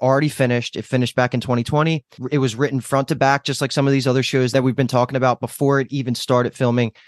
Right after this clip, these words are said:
episode one. And that's one of my favorite things that a T V show could ever do, is have the entire idea before you even begin the production. And what this show is,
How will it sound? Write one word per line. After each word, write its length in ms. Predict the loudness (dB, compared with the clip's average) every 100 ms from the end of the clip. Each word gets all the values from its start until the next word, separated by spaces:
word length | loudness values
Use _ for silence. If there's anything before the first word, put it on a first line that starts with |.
| _ -4
episode 280 | -2 0
one. 260 | 0 0 0
And 80 | 0
that's 220 | 0 0
one 140 | 0
of 80 | 2
my 160 | 2 0
favorite 480 | 0 0 0 -2 0
things 240 | 0 0
that 140 | 0
a 40 | -2
T 160 | -4
V 80 | -4
show 160 | 0 0
could 160 | -2 -2
ever 240 | -2 -2
do, 300 | -2 0 0
is 120 | -2 -6
have 380 | -2 0 0 -2
the 120 | -4
entire 440 | -4 0 2 2
idea 460 | 0 0 -2 0 -2 -6 -14
before 300 | -12 -4 0
you 100 | 2
even 220 | 2 2 0
begin 380 | -2 0 0
the 60 | 0
production. 640 | -2 -2 -2 -2 -10 -12 -16 _ _ _
And 280 | -2 0 -2
what 320 | -4 -2 -2
this 140 | 0 -2
show 300 | 0 0 2
is, 440 | 0 0 0 -4